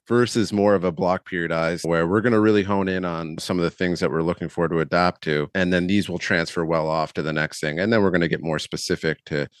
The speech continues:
to what is needed, but you're laying a foundation, which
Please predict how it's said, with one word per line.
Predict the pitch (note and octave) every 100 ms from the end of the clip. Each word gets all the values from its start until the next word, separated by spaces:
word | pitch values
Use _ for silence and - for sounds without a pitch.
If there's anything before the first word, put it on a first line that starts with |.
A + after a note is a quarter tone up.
| _ -
to |
what | F#2+ F#2+
is | E2 D#2
needed, | F2 E2
but | D2+ -
you're | G#2+ G2+
laying | G2+ G2 F2+
a |
foundation, | E2 F2+ D#2 D#2 E2+ - D2+ D2
which | D2+ -